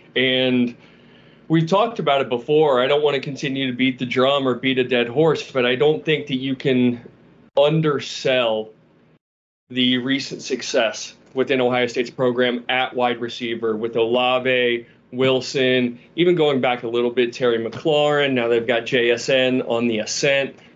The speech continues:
Uh, same thing with Marvin Harrison Junior. Uh, I don't wanna go too far down that road, but some of his social media clips and the thing, the things that Ohio State are posting, um,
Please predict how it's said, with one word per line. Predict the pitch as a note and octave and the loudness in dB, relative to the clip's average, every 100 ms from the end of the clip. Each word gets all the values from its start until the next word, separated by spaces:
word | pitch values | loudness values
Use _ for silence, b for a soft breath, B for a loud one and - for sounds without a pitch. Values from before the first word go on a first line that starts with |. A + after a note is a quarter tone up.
| - | -6
Uh, | A#2 | -4
same | A2 C3+ B2 | -2 -2 0
thing | B2+ | 0
with | B2 | 0
Marvin | B2 B2+ B2 A#2+ | 2 2 0 0
Harrison | B2+ A#2+ A#2+ | 0 -2 -4
Junior. | A2 B2 C3 B2+ B2+ A#2+ B B - | -2 0 2 2 2 -2 B B -6
Uh, | A#2 | -2
I | A2+ A#2+ | 0 0
don't | C#3 | 0
wanna | C3 B2+ | 0 0
go | C3 | 0
too | B2 C#3 | -2 -6
far | B2 C3 B2 | -2 0 0
down | A#2 | -2
that | A#2+ B2+ A#2+ | -2 -4 -2
road, | A#2+ A#2 | -2 -2
but | A#2+ | -8
some | C#3 B2+ | -6 -8
of | A#2+ | -8
his | C3 | -6
social | D3 C3 C3+ | -2 -2 -2
media | A#2+ B2 C3 B2+ | 0 0 0 -2
clips | B2 C3 B2 C3 | 0 -2 -2 -2
and | |
the | A#2 | -2
thing, | A2 B2+ B2 B2 - - | 0 0 2 0 -4 -4
the | B2 | -2
things | A#2 D3+ D3 D3 | 0 0 2 0
that | B2+ B2 | 0 0
Ohio | A#2+ C3+ C3 B2+ | 2 0 0 -2
State | - B2 A#2+ C3 | -2 0 0 0
are | A#2 | -2
posting, | A2+ C#3+ C#3 - C3+ A2+ A2+ B B B B - | -2 -2 -2 -2 -2 -2 -4 B B B B -8
um, | B2+ A#2+ A2+ A2 G#2+ | -2 0 0 -2 -6